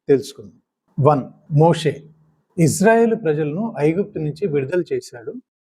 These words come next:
ధర్మశాస్త్రాన్ని ఇచ్చాడు. టూ, సమూయేలు. చివరి న్యాయాధిపతి,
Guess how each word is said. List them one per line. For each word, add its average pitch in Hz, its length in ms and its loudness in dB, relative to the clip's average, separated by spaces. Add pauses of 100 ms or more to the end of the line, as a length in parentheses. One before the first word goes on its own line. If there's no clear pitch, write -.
(140)
ధర్మశాస్త్రాన్ని 151 1200 0 (520)
ఇచ్చాడు. 113 380 -10 (440)
టూ, 180 220 2 (440)
సమూయేలు. 160 760 2 (640)
చివరి 220 260 4
న్యాయాధిపతి, 147 840 -6